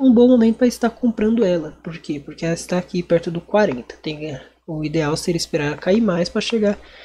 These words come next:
esse índice aqui embaixo, abaixo dos trinta.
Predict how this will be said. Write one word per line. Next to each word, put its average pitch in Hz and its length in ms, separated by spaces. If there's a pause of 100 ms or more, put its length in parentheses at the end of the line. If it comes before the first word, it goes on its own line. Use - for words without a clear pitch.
(240)
esse 214 260
índice 202 380
aqui 208 220
embaixo, 165 360
abaixo 160 320
dos 208 160
trinta. 143 400